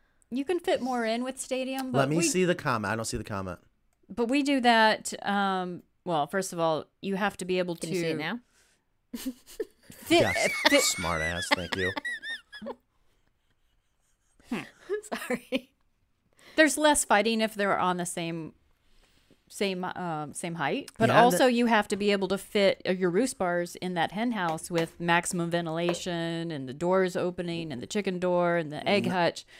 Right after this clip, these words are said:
Speaker 1: So
Speaker 2: nitrogen load in the deep litter system.
Speaker 1: Yeah.
Speaker 2: Um,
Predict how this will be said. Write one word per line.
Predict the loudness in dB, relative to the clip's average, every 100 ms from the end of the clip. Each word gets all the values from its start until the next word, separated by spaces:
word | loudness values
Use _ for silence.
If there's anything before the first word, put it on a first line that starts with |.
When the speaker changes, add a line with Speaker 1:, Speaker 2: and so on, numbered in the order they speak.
| -20 -20
Speaker 1:
So | -8 0 4
Speaker 2:
nitrogen | 6 6 2 0 2 6
load | 8 6
in | 4
the | 2
deep | 0 2
litter | 4 4
system. | 2 0 0 2 2 2 0 -4 -10
Speaker 1:
Yeah. | -6 -2 -2 4 6 10 10 10
Speaker 2:
Um, | 6